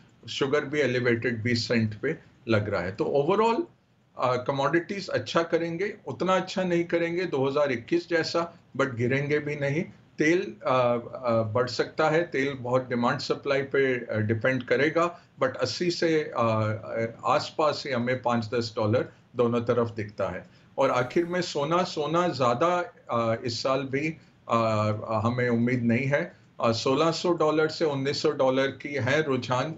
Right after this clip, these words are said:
जो, अ, बड़ी कंपनियों ने दिए हैं, हमें लगता है नीचे की तरफ ही, क्योंकि डिमांड नहीं आ रही सोने में लौट के।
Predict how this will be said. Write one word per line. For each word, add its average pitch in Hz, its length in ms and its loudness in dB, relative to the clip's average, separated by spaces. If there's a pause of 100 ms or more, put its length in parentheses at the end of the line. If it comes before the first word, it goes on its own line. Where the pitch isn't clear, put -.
(140)
जो, 117 300 4
अ, 117 180 -2
बड़ी 117 260 2
कंपनियों 120 480 0
ने 123 140 0
दिए 113 300 0
हैं, 151 320 0 (300)
हमें 143 220 4
लगता 143 320 0
है 135 120 0
नीचे 120 320 0
की 156 140 -4
तरफ 131 420 0
ही, 143 60 -6
क्योंकि 135 460 -2
डिमांड 120 500 2
नहीं 120 260 2
आ 104 80 0
रही 107 260 -4
सोने 110 340 0
में 110 160 2
लौट 104 320 0
के। 160 220 -4